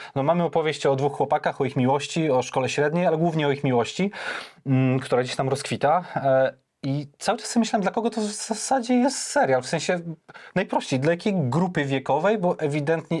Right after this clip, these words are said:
ani ja w niej nie jestem, ani ty w niej nie jesteś, ale ktoś musi w niej być. Jakie, jakie masz w ogóle typy?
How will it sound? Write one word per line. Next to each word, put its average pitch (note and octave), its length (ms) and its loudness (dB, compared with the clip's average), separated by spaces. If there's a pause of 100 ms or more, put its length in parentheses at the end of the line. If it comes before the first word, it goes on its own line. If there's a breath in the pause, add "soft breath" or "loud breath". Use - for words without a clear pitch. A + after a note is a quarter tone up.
ani D3 240 0
ja D3 160 4
w B2 100 -4
niej B2+ 200 2
nie B2 100 4
jestem, B2 420 0
ani C3+ 300 0 (240)
ty D#3 140 0
w C3+ 80 -4
niej C3 160 0
nie B2+ 100 2
jesteś, C3+ 360 0
ale D3+ 180 0 (360 loud breath)
ktoś - 400 -6
musi C#3 400 -2
w A2 280 -10
niej A2+ 160 0
być. G#2+ 380 -2
Jakie, A#2+ 380 0 (380 loud breath)
jakie C#3 160 -4
masz A#2+ 80 0
w B2 40 0
ogóle B2 140 0
typy? A2 480 -2